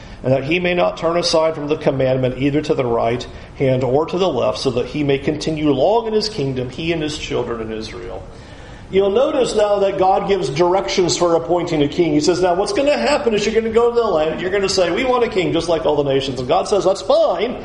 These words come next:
but I'm gonna choose your king. I get to pick who gets to rule over you." Interesting <laughs> declaration about that. "I select,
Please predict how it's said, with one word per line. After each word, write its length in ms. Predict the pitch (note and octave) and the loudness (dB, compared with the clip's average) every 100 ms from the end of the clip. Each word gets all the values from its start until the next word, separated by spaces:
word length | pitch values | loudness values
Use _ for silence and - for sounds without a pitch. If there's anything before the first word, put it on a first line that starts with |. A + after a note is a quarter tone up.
| - - - - - | -14 -16 -16 -16 2
but 540 | D3 D4+ G#3+ E3 - - | 4 4 2 0 -4 0
I'm 220 | A3+ C4 | 0 2
gonna 180 | C4 A#3+ | 0 0
choose 420 | A#3 A#3 A3 G3+ | 0 0 0 2
your 120 | G3 | 2
king. 500 | F#3+ A3 F#3 - - - | 2 2 2 -2 -8 0
I 280 | G#3 C#4 C#4+ | 2 2 0
get 120 | C#4+ | -2
to 100 | A3 | -4
pick 280 | - G#3+ G3+ | 0 0 0
who 140 | G#3+ | -2
gets 200 | F#3 G3+ | 0 0
to 140 | - F#3 | 0 0
rule 340 | F3 F3 F3+ | 4 4 4
over 240 | F#3 D#3 | 2 0
you." 240 | C3+ A2+ - | -4 -6 -6
Interesting 720 | D3 D3 D3 C#3 - F3 D3+ | -6 -2 0 0 0 0 0
<laughs> 120 | D3+ | 0
declaration 580 | F3 F#3+ F#3 F#3 F3 E3+ | 0 2 2 0 -2 -2
about 260 | D3 - G3 | 0 2 0
that. 240 | - - | -2 0
"I 240 | G#3 C4 | 0 2
select, 560 | C4+ - F#3+ D3 C3+ - | -2 -2 0 0 0 -4